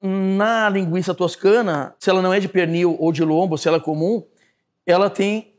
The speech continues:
a carne mais moída. Então, assim, falando de suínos, quando eu saio da linguiça em gomos, linguiça toscana, e vou pra essa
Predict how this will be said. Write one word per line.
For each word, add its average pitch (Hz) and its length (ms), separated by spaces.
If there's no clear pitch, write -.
a 165 100
carne 180 380
mais 175 220
moída. 151 600
Então, 180 200
assim, 180 200
falando 185 400
de 190 80
suínos, 196 580
quando 240 280
eu 247 100
saio 185 560
da 175 180
linguiça 180 640
em 214 140
gomos, 175 800
linguiça 160 320
toscana, 165 560
e 165 80
vou 156 200
pra 175 240
essa 170 520